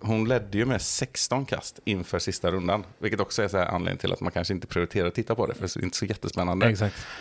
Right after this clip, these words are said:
Speaker 1: Det var väl inte riktigt läge för någon svensk heller att, eh, att knipa en medalj där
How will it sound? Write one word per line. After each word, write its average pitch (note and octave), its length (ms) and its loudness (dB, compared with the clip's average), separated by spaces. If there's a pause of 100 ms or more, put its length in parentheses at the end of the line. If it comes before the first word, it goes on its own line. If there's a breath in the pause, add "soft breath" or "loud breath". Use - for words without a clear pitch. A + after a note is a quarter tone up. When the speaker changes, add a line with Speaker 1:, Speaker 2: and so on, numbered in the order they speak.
(160 loud breath)
Speaker 1:
Det G2 80 0
var G2 160 4
väl F#2+ 120 2
inte F#2+ 220 -2
riktigt F#2 300 -2
läge F2 300 4
för - 140 -4
någon E2 100 2
svensk E2 380 -2
heller E2 380 0
att, - 260 -12
eh, - 80 2 (420)
att - 240 -8 (260)
knipa F2 240 0
en E2+ 80 -2
medalj F2+ 320 2
där F#2 240 0